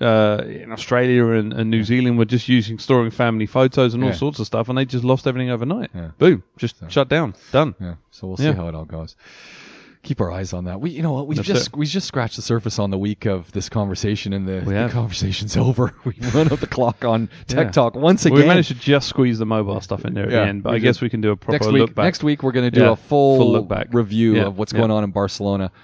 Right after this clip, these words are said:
Speaker 2: World Mobile Congress.
Speaker 1: Definitely.
Speaker 2: It is the mothership, the largest mobile phone
Speaker 1: Yeah.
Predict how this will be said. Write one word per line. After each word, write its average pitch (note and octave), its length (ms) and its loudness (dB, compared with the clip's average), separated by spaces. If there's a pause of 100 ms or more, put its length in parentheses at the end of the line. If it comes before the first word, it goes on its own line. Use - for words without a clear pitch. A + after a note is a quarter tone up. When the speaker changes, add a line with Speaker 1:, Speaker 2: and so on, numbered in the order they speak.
(120)
Speaker 2:
World A#2 400 0
Mobile G2+ 320 -4
Congress. F#2+ 540 -6
Speaker 1:
Definitely. G#2+ 260 -4
Speaker 2:
It F#2 160 -6
is G2 400 -4 (240)
the G2 60 -8
mothership, F2+ 400 -6
the A2 100 -4
largest G#2+ 500 -2
mobile F#2+ 360 -2
phone F#2 420 -6
Speaker 1:
Yeah. G2+ 140 -6